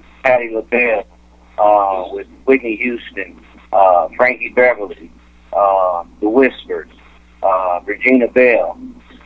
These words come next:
So we, we were spread out. Our people somehow infiltrated different age groups. And, um,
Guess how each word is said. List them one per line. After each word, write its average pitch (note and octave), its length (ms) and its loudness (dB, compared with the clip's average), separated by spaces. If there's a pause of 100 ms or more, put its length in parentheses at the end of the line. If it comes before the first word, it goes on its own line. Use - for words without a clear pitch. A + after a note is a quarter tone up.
So C3+ 140 4
we, C#3+ 240 4
we D3 220 4
were C3 160 6 (140)
spread D#3 340 2
out. C#3 400 4
Our A#2 180 2 (100)
people - 160 -4 (240)
somehow C3 500 2
infiltrated A#2+ 840 -2 (600)
different C#3+ 320 -2
age D#3 280 2 (100)
groups. A2 280 -8 (600)
And, A#2 360 -4
um, G2+ 420 0